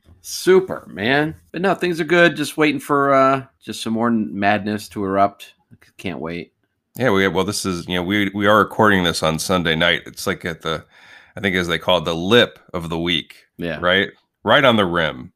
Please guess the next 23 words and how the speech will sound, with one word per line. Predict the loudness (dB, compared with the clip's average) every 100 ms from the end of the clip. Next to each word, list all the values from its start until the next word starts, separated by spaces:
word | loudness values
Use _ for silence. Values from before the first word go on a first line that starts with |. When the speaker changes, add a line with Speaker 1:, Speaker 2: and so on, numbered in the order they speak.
| _
Speaker 1:
Yeah. | -18 -18 -20 -20 _ -12
Speaker 2:
Of | -8 -4
another | 0 2 2 0 -2 _
number | -6 -2 0 -2
of | -2
days | -2 -2 -2
that | -6
are | -8
gonna | -6 -8
be | -8 -10 -12 -16 _
bringing | -4 0 -2
us | -4 -8 _ -10
hot | 0 0 0 -6 -4
news | 0 2 2 0
and | -2 -4 -6 -16 -16 -8
I |
don't | -8 -6
know | -10
what | -8 -8
kind | -6 -6
of | 0
unexpected | 2 4 2 2 2 2 -2
joy. | 2 4 6 4 0